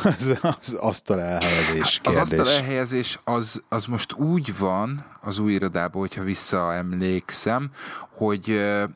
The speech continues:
Speaker 2: a, mondjuk úgy, hogy a közlekedő folyosó, ahol mindenki bejön az irodába, az van így a, az épület így,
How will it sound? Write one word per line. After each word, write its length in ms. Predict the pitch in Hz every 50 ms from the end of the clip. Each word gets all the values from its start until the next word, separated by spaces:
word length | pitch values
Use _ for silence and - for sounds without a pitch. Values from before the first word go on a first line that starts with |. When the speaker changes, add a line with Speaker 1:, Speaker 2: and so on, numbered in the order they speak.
| _ _ _ _ _ _ _ _ _ _
Speaker 2:
a, 340 | - - 85 87 87 90 90 - - _
mondjuk 340 | - 110 113 127 131 - -
úgy, 100 | 123 104 -
hogy 100 | 107 107
a 60 | 101
közlekedő 600 | - - 120 117 135 143 113 - 113 104 107 98
folyosó, 440 | - - 113 107 104 95 - - 95
ahol 200 | 90 98 98 95
mindenki 720 | 101 101 101 107 107 107 104 98 92 90 87 80 - - -
bejön 300 | 98 92 90 90 87 87
az 140 | 85 82 82
irodába, 720 | 90 87 90 87 85 90 87 85 85 85 98 110 123 135 - - - - - - - - - _
az 260 | - 117 110 - 117
van 160 | 98 101 95
így 220 | 98 95 87 - 98
a, 160 | 95 95 90 -
az 160 | 101 98 87
épület 520 | 107 104 98 - - 92 98 92 87 -
így, 300 | - 90 87 - - -